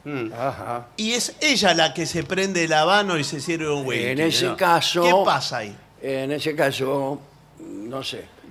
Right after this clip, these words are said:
Speaker 2: uno le puede hacer ver con elegancia los peligros del habano en la cama.
Speaker 1: Sí.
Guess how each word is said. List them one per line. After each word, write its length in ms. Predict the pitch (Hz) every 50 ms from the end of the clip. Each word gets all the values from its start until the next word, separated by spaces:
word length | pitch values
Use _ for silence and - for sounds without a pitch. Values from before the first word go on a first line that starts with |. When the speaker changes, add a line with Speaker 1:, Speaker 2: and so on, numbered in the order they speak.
| - -
Speaker 2:
uno 260 | - 160 180 190 214 208
le 100 | 185 170
puede 520 | - - 170 170 170 175 175 185 196 202
hacer 520 | - - 131 131 123 - - 147 143 147 156
ver 400 | 156 151 147 147 147 156 165 - -
con 520 | - 135 127 127 131 139 139 139 151 160 - -
elegancia 920 | 123 117 113 120 120 135 123 113 113 113 95 - - 110 131 127 135 156 - - - - - - - - _ -
los 240 | 139 151 185 175 180
peligros 580 | - 165 165 165 170 175 165 170 170 165 143
del 140 | 139 139 135
habano 340 | 131 131 135 135 135 143 131
en 80 | 127 127
la 140 | 120 113
cama. 320 | - 117 95 - - - 92
Speaker 1:
Sí. 600 | - 202 226 185 165 147 117 90 76 69 65